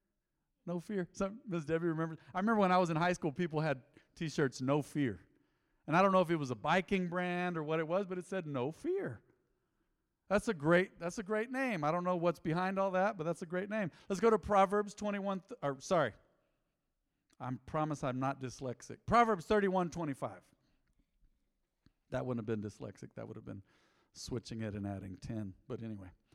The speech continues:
Proverbs thirty-one twenty-five. This verse is usually, usually brought up just on Mother's Day. But I love what Scripture says about a woman of God. This is, this is speaking about a woman of God.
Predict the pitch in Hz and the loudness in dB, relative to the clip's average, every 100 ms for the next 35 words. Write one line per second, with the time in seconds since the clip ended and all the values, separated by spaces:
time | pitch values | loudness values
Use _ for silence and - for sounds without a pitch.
0 | - 180 202 185 - 196 180 180 170 175 | 0 4 4 4 4 4 4 2 -2 -6
1 | 156 170 135 101 _ _ _ _ _ _ | -6 -4 -6 -6 _ _ _ _ _ _
2 | _ _ _ _ _ _ - 165 285 - | _ _ _ _ _ _ -2 4 4 6
3 | 233 254 247 233 180 147 208 277 262 226 | 6 6 4 -2 -4 -2 2 4 2 0
4 | 190 160 190 - _ _ _ _ _ _ | -2 -2 -4 -10 _ _ _ _ _ _
5 | _ _ _ _ _ _ _ _ _ _ | _ _ _ _ _ _ _ _ _ _
6 | - 147 247 277 233 196 160 180 190 190 | -10 4 6 6 2 0 2 2 2 0
7 | 151 190 - 196 170 175 160 135 113 120 | -2 -6 -2 -4 -2 -4 -4 -6 -2 -2
8 | 92 - _ _ _ _ _ _ _ - | -4 -10 _ _ _ _ _ _ _ -2
9 | 165 180 180 180 202 294 302 262 196 - | 2 4 4 6 8 10 8 6 2 0
10 | 240 226 240 190 - 233 214 165 156 160 | -4 -2 -4 -6 0 6 6 4 2 4
11 | 151 143 170 185 165 139 151 123 104 - | 4 2 2 0 0 2 2 0 -4 -18
12 | _ _ _ _ _ - 226 277 185 180 | _ _ _ _ _ -2 2 2 4 4
13 | 233 220 - 240 254 240 220 202 175 220 | 4 2 0 -2 0 4 6 8 6 4
14 | 269 240 196 147 170 | 4 4 6 6 4